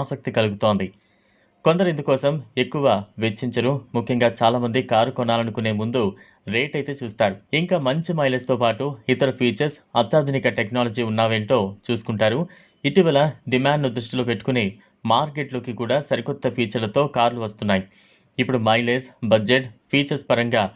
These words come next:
టాప్ రేటింగ్ కార్ల గురించి తెలుసుకుందాం. Hyundai ఐ ట్వంటీ ఎన్ లైన్. Hyundai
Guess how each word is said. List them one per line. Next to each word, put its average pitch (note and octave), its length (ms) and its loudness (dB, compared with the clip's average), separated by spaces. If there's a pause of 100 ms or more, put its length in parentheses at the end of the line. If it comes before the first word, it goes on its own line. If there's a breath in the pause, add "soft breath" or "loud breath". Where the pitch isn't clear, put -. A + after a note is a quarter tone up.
(300 soft breath)
టాప్ D#3 280 4
రేటింగ్ C3+ 280 -4
కార్ల A2+ 240 0
గురించి A2+ 300 -8
తెలుసుకుందాం. G2+ 440 -2 (480 soft breath)
Hyundai D#3 320 4 (280)
ఐ C3+ 40 2 (140)
ట్వంటీ C3 320 0 (360)
ఎన్ B2+ 200 -4
లైన్. G2 180 -2 (340 soft breath)
Hyundai D3+ 280 2